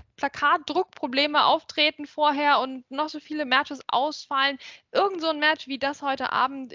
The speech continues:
gibt es eben und das wird abliefern und da werden wir uns freuen.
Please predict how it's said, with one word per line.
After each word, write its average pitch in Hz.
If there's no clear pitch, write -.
gibt -
es -
eben 254
und 233
das 226
wird 302
abliefern 262
und 220
da 208
werden 269
wir 254
uns 220
freuen. 185